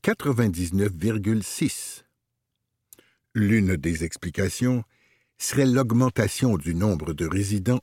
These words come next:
non permanents au pays, avance Statistique Canada.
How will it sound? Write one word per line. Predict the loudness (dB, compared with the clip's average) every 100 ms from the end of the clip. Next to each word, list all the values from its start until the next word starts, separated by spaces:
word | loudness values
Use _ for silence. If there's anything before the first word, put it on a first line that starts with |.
| 2
non | 2 2
permanents | 0 0 2 2 2
au | 0
pays, | 0 0 0 -2 -8 -14 -16 -4
avance | -2 2 2 0 -4 -6
Statistique | -2 -2 -2 -6 -4 -4
Canada. | -2 -2 -2 -4 -8 -10